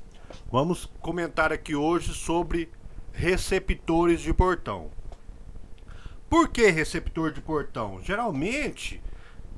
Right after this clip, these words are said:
hoje em dia, todas as centrais aí, bem dizer, todas elas, já vai vir um receptor aí,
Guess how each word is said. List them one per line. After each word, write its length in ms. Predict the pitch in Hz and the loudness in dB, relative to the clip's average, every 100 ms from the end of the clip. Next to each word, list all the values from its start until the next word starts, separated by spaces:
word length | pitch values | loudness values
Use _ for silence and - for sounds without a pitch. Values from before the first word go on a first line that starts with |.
| - - - - - - - | -14 -14 -14 -12 -12 -12 -6
hoje 420 | 214 302 269 196 | 0 2 2 2
em 120 | 190 | 0
dia, 460 | 131 - 196 156 113 - - - - | -2 -4 -2 -2 -2 -8 -10 -8 -10
todas 520 | - 294 339 233 214 170 | -4 0 2 4 2 2
as 100 | 180 | 0
centrais 680 | 196 151 - 175 180 135 156 | -2 -2 2 4 4 2 -2
aí, 440 | 180 208 165 147 - - | -2 -2 -2 -4 -6 -6
bem 200 | - 302 | -4 -4
dizer, 220 | 233 294 - | -2 -2 -4
todas 520 | 254 285 226 175 123 | 0 2 2 0 2
elas, 280 | 185 226 156 | 2 4 2
já 140 | 139 202 | 0 -2
vai 220 | 262 233 | -2 -4
vir 180 | - 247 | -6 -4
um 80 | |
receptor 800 | 233 233 - 233 - - 165 175 | -2 -2 -4 -2 -2 2 4 6
aí, 420 | 170 143 165 240 | 4 0 -2 -4